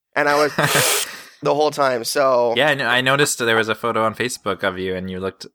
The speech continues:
Speaker 2: uh, substantially thinner, and that's awesome.
Speaker 1: Yeah,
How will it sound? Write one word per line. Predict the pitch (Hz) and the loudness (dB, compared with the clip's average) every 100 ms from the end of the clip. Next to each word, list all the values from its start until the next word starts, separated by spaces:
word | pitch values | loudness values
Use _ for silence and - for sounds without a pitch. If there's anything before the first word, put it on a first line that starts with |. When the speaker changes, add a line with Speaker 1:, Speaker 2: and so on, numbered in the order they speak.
| - | -4
Speaker 2:
uh, | 101 92 | 0 0
substantially | - 104 104 104 104 | -2 -6 -6 -6 -8
thinner, | 95 92 92 | -8 -6 -4
and | 95 | -4
that's | 95 | -2
awesome. | 101 110 - 101 _ _ _ | 0 0 -2 -18 _ _ _
Speaker 1:
Yeah, | 147 165 127 | -6 -4 -4